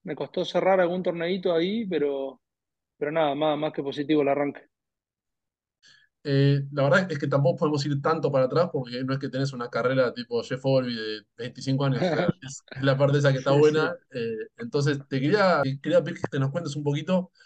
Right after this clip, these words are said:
Speaker 2: porque al ser las qualis, al tampoco tener el seguimiento de score,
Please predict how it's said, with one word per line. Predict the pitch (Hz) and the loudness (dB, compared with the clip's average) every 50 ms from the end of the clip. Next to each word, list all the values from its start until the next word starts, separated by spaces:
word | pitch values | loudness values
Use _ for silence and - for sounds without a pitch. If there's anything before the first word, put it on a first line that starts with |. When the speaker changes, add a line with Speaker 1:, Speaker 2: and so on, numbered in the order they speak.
| _ _ _ _ | _ _ _ _
Speaker 2:
porque | - 131 127 131 135 135 131 131 127 127 123 123 123 - | -2 -2 -2 0 0 -2 0 0 0 -2 -4 -8 -8 -8
al | - 127 127 123 | -4 -2 -2 -2
ser | 127 175 185 196 | 0 0 0 0
las | 185 151 143 - | 0 -2 -2 0
qualis, | - 170 175 185 190 180 143 - - - - | 4 4 6 6 6 2 0 -2 -8 -10 -6
al | 117 120 117 - | -6 -6 -4 -4
tampoco | 131 123 123 147 151 156 143 | -6 -6 -2 0 0 0 2
tener | 139 139 147 156 | 2 2 2 2
el | 139 | 0
seguimiento | - - 127 123 135 143 151 143 143 | -2 -2 -2 -2 0 -2 0 0 0
de | 135 127 | 0 0
score, | - - - 233 - 143 | 0 2 4 4 4 2